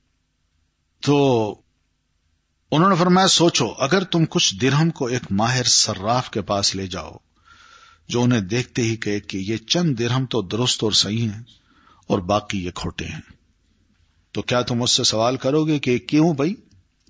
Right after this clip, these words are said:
یہ کیسے صحیح ہیں اور یہ کیسے کھوٹے ہیں؟"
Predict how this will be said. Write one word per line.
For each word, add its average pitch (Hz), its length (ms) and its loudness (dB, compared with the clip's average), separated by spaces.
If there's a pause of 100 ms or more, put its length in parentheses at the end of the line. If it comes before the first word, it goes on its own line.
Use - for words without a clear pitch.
(200)
یہ 170 120 4
کیسے 170 320 2
صحیح 147 300 0
ہیں 196 100 -6 (580)
اور 147 120 0
یہ 139 100 4
کیسے 139 280 2
کھوٹے 113 280 -2
ہیں؟" 107 160 -10